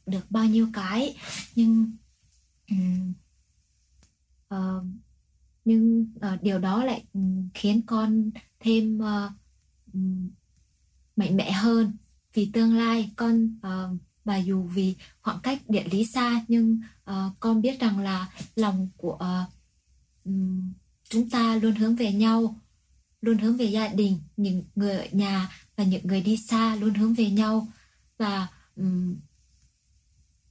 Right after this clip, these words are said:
em xin cảm ơn anh chị, ờ, ở nhà luôn ở bên ba mẹ. Ờ, anh chị là những, anh chị là niềm an ủi lớn nhất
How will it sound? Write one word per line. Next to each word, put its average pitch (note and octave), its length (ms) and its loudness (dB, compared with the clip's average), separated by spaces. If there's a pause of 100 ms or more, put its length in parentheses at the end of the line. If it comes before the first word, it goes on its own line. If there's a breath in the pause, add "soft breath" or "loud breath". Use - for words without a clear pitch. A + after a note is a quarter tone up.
(2750)
em A#3 220 4
xin A3+ 260 2
cảm G#3+ 200 -6
ơn A#3 460 2
anh A#3 220 4
chị, F3+ 280 -2 (300 loud breath)
ờ, F3+ 440 -4 (920)
ở G#3 100 -6
nhà G3 480 0 (460)
luôn A3+ 180 2
ở - 160 -4
bên A3 180 2
ba A3 160 2
mẹ. G#3+ 340 0 (560)
Ờ, F#3 340 -6 (460)
anh A3+ 220 2
chị A3 180 -2
là G3 360 -2
những, G3 540 0 (280)
anh A#3 180 2
chị - 100 -6
là F#3+ 140 0
niềm F#3+ 240 4
an A3+ 200 2
ủi G3+ 300 -2
lớn G#3 240 4
nhất C#4+ 180 2